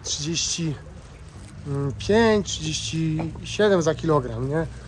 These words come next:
A on mi, kurde, chciał pięćdziesiąt na początku. Serio, w tej wiosce spotkałem więcej osób mówiących po angielsku niż chyba przez cały, mm, pobyt tutaj, e,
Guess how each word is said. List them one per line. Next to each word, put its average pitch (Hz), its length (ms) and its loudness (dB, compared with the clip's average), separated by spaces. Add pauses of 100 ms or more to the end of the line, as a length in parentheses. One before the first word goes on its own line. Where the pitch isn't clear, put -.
(260)
A 143 40 -2
on 165 220 4
mi, 165 100 4
kurde, 170 340 4
chciał 156 220 2
pięćdziesiąt 156 440 2
na 120 80 -2
początku. 123 440 -6 (1000)
Serio, 214 260 8
w - 60 0
tej 208 140 8
wiosce 220 340 6
spotkałem 214 420 6
więcej 220 360 8
osób 214 260 6
mówiących 220 580 6 (560)
po 240 120 10
angielsku 226 480 8
niż 214 160 2
chyba 214 220 4
przez 214 220 -2
cały, 214 380 6 (160)
mm, 175 400 -6
pobyt 170 300 0
tutaj, 185 300 2
e, 151 40 -6